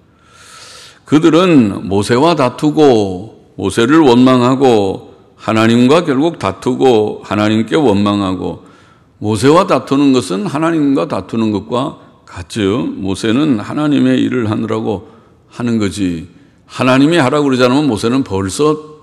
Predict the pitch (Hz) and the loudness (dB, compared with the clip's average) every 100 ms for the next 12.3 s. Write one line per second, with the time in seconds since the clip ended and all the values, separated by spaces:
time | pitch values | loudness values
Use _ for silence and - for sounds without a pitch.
0 | - 143 139 104 92 90 78 82 - 135 | -10 -6 -2 -2 -2 -4 -6 -10 -10 -12
1 | - 98 92 87 107 92 90 131 123 123 | -8 -6 -4 -6 -6 -6 -4 -4 -4 -2
2 | 127 127 123 117 117 127 120 113 117 120 | -2 -2 -6 -12 -12 -10 -10 -10 -12 -14
3 | - _ _ - 104 123 131 117 110 87 | -18 _ _ -16 -8 -2 -2 -2 -4 -4
4 | 90 92 104 - 92 78 - 107 - - | -6 -4 -8 -8 -10 -10 -10 -10 -10 -16
5 | - _ _ - 98 95 131 104 87 - | -20 _ _ -10 -6 -2 -2 -2 -6 -16
6 | - - 110 127 131 107 117 98 98 101 | -20 -12 -6 -2 -2 -2 -4 -4 -2 0
7 | 104 104 101 147 87 95 90 107 101 143 | 0 0 0 -2 -2 -4 -4 -4 -2 -4
8 | - - 107 135 120 92 92 113 117 - | -8 -12 -8 -4 -2 -2 -4 -6 -6 -10
9 | 90 120 104 101 95 90 - 92 104 107 | -10 -4 -2 -2 -4 -10 -14 -16 -12 -10
10 | 104 107 92 110 104 110 117 110 113 98 | -10 -10 -8 -6 -4 -4 -4 -4 -4 -6
11 | 113 110 98 123 139 101 - - 107 101 | -8 -8 -6 -4 -4 -6 -12 -10 -10 -6
12 | 127 98 87 | -4 -4 -6